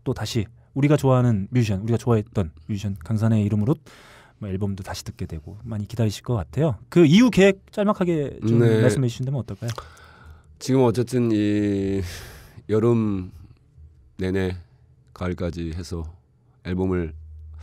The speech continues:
Speaker 2: 본의 아닌 데드라인이
Speaker 1: 네.
Speaker 2: 생겨서 만들어야 됩니다.
Speaker 1: <laughs> 예, 그렇습니다.
Speaker 2: 만들고 겨울에는, 어, 파리에서 이틀 공연이 있는데요.
Speaker 1: 음, 아, 좋네요. 음.
Speaker 2: 이제 그래서 그 앨범을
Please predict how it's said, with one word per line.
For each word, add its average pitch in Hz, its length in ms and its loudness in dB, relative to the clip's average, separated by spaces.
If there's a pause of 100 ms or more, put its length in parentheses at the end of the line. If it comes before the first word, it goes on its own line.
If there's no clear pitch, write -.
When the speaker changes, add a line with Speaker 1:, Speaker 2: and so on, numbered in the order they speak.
(1000)
Speaker 2:
본의 113 240 2
아닌 113 220 2
데드라인이 101 640 0
Speaker 1:
네. 139 100 4
Speaker 2:
생겨서 113 460 6
만들어야 123 340 4
됩니다. 82 340 0
Speaker 1:
<laughs> - 20 -2
예, 131 280 4
그렇습니다. 120 100 -6
Speaker 2:
만들고 110 480 2 (320)
겨울에는, 117 1040 4 (800)
어, 80 460 -8 (1040)
파리에서 117 760 2
이틀 135 240 0
공연이 92 280 0
있는데요. 85 440 -4
Speaker 1:
음, 135 260 2
아, 117 160 0
좋네요. 117 400 -2 (400)
음. 98 280 -6
Speaker 2:
이제 110 600 0 (460)
그래서 160 320 2
그 110 520 2
앨범을 104 680 2